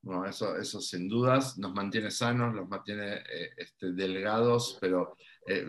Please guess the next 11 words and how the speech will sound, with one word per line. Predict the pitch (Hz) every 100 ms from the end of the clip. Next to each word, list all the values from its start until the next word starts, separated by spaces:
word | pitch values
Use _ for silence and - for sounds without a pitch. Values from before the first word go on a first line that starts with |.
| 101
y | -
te | -
quería | 120 139
preguntar, | 131 123 127 127 127 -
eh, | - - 92
solo | - 110 110 95
como | 98 92 87
parte | 107 104 101 98 92 - _
más | 98 98
de | 98
cierre, | 92 - 113 113 117